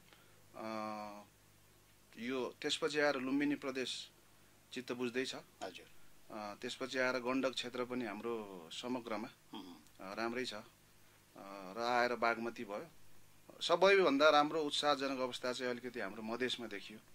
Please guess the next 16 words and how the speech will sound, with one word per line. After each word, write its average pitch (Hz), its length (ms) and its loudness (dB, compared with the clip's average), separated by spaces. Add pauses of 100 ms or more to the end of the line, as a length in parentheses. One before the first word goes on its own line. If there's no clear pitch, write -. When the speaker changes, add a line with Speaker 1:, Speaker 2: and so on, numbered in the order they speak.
(120)
Speaker 2:
मधेसमा 117 360 -2
राम्रो 107 240 -4
छ? 123 100 -4
Speaker 1:
मधेसमा 131 380 -2
भव्य 120 540 4
रूपमा 127 320 -2
एकदम 123 300 -6 (100)
Speaker 2:
युवाहरू 131 320 6
धेरै 139 240 6
राम्रो 135 400 2
स्वागत 135 260 4
गर्नुभयो 127 340 2
तपाईँहरूले? 139 340 2
Speaker 1:
युवा, 156 140 12
त्यहाँका 139 340 2
जनताहरू, 127 600 4